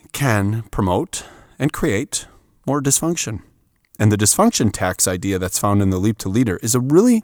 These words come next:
phenomenal thought, because what it does is it frames for you this concept of, you know what,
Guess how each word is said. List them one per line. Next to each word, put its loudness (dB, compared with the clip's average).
phenomenal 2
thought, -4
because -10
what 4
it -4
does 2
is -2
it -2
frames 0
for -4
you 2
this 4
concept 0
of, -4
you -4
know 0
what, 0